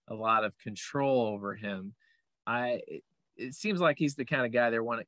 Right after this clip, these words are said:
gonna wanna keep around, I assume, right? Because I, I do wonder if teams are gonna be like, Hey, you know, A's, are you just trying to load up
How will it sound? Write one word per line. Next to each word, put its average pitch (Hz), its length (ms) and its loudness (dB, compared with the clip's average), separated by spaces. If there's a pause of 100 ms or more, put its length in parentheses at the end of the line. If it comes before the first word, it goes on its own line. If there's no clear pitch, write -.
gonna 120 180 0
wanna 104 180 -4
keep - 280 -4
around, 107 440 0
I 98 140 -2
assume, 98 420 -6
right? 101 240 -4
Because 117 260 -4
I, 123 220 2
I 120 80 0
do 143 200 -2
wonder 123 320 0
if 107 120 -2
teams 120 240 -6
are 113 80 -2
gonna 107 160 -2
be 110 120 -2
like, 104 220 0
Hey, 117 340 2 (320)
you 113 100 -6
know, 107 180 2 (240)
A's, 117 280 2
are 113 100 2
you 110 80 -2
just 120 200 -2
trying 120 260 2
to 104 80 0
load 117 280 2
up 117 180 4